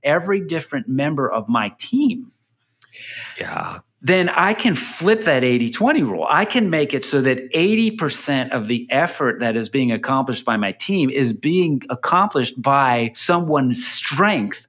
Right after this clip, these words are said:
Speaker 1: instead of their weakness in trying to figure this out.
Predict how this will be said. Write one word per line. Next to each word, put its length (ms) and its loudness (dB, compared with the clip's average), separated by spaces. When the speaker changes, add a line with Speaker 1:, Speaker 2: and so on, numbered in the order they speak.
Speaker 1:
instead 680 0
of 320 2
their 160 2
weakness 580 0
in 100 -2
trying 400 0
to 80 -6
figure 400 -2
this 240 -4
out. 240 0